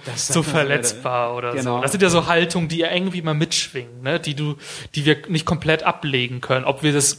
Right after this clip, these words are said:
Speaker 2: ob das ein Wunschgedanke ist oder was, was von außen auferlegt wird. Aber es ist ein Irrglaube eigentlich.
Speaker 1: Es ist ein totaler Irrglaube, weil, äh, also ich, klar, sicherlich hat man seine Erfahrungswerte. Jemand, der, der älter ist, der wird sowas wahrscheinlich schon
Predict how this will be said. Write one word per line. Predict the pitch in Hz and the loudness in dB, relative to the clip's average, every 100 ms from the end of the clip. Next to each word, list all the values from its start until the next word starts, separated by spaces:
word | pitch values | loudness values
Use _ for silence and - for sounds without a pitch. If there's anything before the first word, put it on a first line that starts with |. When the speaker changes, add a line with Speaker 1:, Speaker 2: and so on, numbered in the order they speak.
| - | -4
Speaker 2:
ob | 151 | -2
das | 139 135 | -2 -4
ein | 131 | -2
Wunschgedanke | 180 - 202 190 185 185 | -2 -2 -2 -2 -2 -2
ist | 180 170 | -2 -4
oder | 170 135 | -4 -4
was, | 135 139 | -4 -4
was | 135 | -6
von | 147 | -6
außen | 139 135 - | -2 -2 -2
auferlegt | - 175 185 170 170 | -4 -2 -2 -4 -4
wird. | 160 160 - - - - - | -4 -4 -6 -18 -18 -12 0
Aber | 143 151 160 - - _ _ _ _ _ _ _ | 4 4 2 -6 -20 _ _ _ _ _ _ _
es | - 180 | -6 -2
ist | - | 0
ein | 135 | 2
Irrglaube | 226 139 127 - - | 2 2 0 -6 -10
eigentlich. | 143 151 156 - - _ _ _ | -10 -10 -16 -20 -20 _ _ _
Speaker 1:
Es | 151 | -4
ist | 151 | -2
ein | |
totaler | 143 151 170 143 | -6 -2 0 2
Irrglaube, | 123 123 123 120 127 | 2 2 0 0 2
weil, | 123 123 113 127 - | 2 2 0 -4 -6
äh, | 143 | -6
also | 135 135 | -4 -4
ich, | 120 135 123 - - | -6 -8 -12 -14 -2
klar, | 156 | 2
sicherlich | 143 180 139 | 2 4 2
hat | 147 | 2
man | 139 135 | 0 2
seine | 127 | 2
Erfahrungswerte. | 110 113 127 131 160 160 139 131 131 131 | 2 2 2 4 2 2 2 2 2 2
Jemand, | 123 127 123 | 4 4 2
der, | 123 117 117 110 | 2 4 4 4
der | 113 73 | 2 0
älter | 120 156 120 | 0 0 -2
ist, | 117 | -2
der | 120 | -4
wird | 117 117 | -6 -6
sowas | 120 113 - | -4 -4 -4
wahrscheinlich | 107 117 110 104 | -6 -4 -4 -4
schon | 110 107 107 | -4 -4 -4